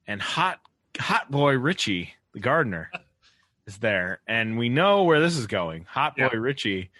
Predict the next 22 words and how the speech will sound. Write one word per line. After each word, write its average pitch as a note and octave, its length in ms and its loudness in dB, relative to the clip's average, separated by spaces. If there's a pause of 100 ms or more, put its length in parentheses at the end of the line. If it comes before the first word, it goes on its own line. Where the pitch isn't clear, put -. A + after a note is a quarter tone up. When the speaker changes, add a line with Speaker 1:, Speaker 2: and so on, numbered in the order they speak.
(280)
Speaker 1:
who's A2 280 -4
a, F2+ 480 -4 (1000)
he's G#2+ 160 -12
got A#2+ 120 0
a A2+ 60 -2
job G#2+ 300 0
that's, F#2+ 400 -6 (420)
you G#3 140 -10
know, F3 160 -12 (760)
he's G2 120 -10
not G3 240 0
rich. - 500 -2 (320)
He's F#3 220 4
gonna F3+ 160 4
end D3 100 4
up A#2+ 80 -2
dating G2+ 300 -2
Cher - 380 -12 (100)
at F#2 100 -20
the F#2+ 120 -16
end, F2 160 -20
right? A2+ 280 -10